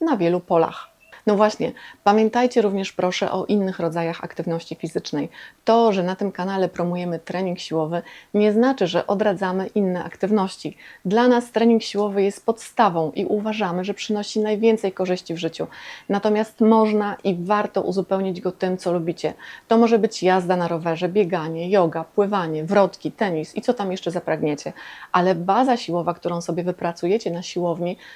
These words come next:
przyda Wam się do tych wszystkich innych aktywności fizycznej i zaprocentuje lepszymi wynikami w innych dyscyplinach. Jeśli już jesteście przekonani, że warto spróbować poprawić jakość swojego życia z pomocą treningu siłowego,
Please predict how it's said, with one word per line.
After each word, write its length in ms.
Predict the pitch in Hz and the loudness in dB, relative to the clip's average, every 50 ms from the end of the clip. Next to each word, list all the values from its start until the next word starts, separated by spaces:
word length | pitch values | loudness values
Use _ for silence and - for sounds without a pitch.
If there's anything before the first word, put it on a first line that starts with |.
| - _ _ | -20 _ _
przyda 320 | - - - 269 220 247 226 | -2 2 4 6 6 6 4
Wam 180 | 226 220 214 | 2 0 -2
się 100 | - 214 | -2 -2
do 120 | 180 196 190 | -4 -2 -2
tych 180 | - 202 - | -2 -4 -4
wszystkich 480 | - - - 226 233 - 208 202 - - | -2 -2 -2 -2 0 -2 -4 -4 -2 -2
innych 260 | 208 208 190 185 - | -2 -2 -2 -2 -6
aktywności 520 | 180 - - 180 190 185 180 180 - 185 | -6 -4 -2 -2 0 0 -2 -4 -6 -8
fizycznej 500 | 180 - 175 165 170 - - 196 214 - - | -6 -4 -4 -2 -4 -4 -4 -4 -6 -4 -2
i 80 | 208 185 202 | -2 -2 -2
zaprocentuje 720 | 202 - - 208 - - 214 196 220 - 240 226 220 214 220 220 - - _ _ | -2 -2 -4 -4 -2 -4 -4 -4 -2 2 2 4 4 2 0 -4 -10 -20 _ _
lepszymi 560 | - 277 294 294 - - 285 262 262 262 254 - | 0 0 0 0 0 2 4 6 6 6 4 4
wynikami 560 | 185 190 190 190 180 180 - 170 170 175 175 170 | 2 0 0 0 0 -2 -4 -4 -2 -2 -4 -4
w 60 | 208 | -4
innych 340 | - 175 180 170 170 156 160 | -4 -2 -2 0 -2 -4 -6
dyscyplinach. 680 | 180 - - - 165 - - 170 156 170 175 - - _ _ _ _ _ _ _ _ _ _ _ - - - - - - - _ _ _ _ _ - | -8 -10 -8 -10 -8 -6 -4 -4 -4 -6 -8 -12 -20 _ _ _ _ _ _ _ _ _ _ _ -20 -20 -20 -20 -20 -20 -20 _ _ _ _ _ 0
Jeśli 400 | 190 196 269 311 294 - - 180 | 4 6 8 6 6 6 2 0
już 160 | 175 180 - | 2 2 0
jesteście 420 | 175 180 - 226 254 247 - 233 | -2 2 4 4 4 4 4 0
przekonani, 640 | - - - - - 185 185 170 151 151 156 165 - - | 0 0 -4 -4 -2 0 0 2 0 0 -2 -2 -2 -2
że 220 | 185 175 180 185 | 0 0 0 0
warto 360 | 175 180 214 240 277 - 269 240 | 2 2 2 2 4 4 2 0
spróbować 520 | 240 - - 180 175 190 180 180 180 - | 0 -2 -4 -2 0 0 0 -2 -4 -6
poprawić 560 | - 185 175 - 190 190 180 180 - - - | -8 -8 -4 -4 -2 -2 -2 -4 -6 -6 -2
jakość 440 | 170 202 208 202 - 170 170 - - | -2 -2 0 0 -2 -4 -4 -6 -12
swojego 400 | - - - 180 175 160 170 170 | -10 -6 -4 -2 -2 0 -2 -2
życia 220 | 196 185 - 180 | -2 -4 -4 -6
z 60 | 180 - | -6 -6
pomocą 440 | - 170 165 175 175 - 165 165 | -6 -4 -4 -4 -4 -4 -4 -4
treningu 400 | 165 - 165 170 165 165 165 165 | -4 -4 -4 -2 -2 -2 -2 -4
siłowego, 580 | 160 - - - 165 151 165 160 - - 208 | -6 -6 -4 -4 -2 -2 -2 -2 0 0 -2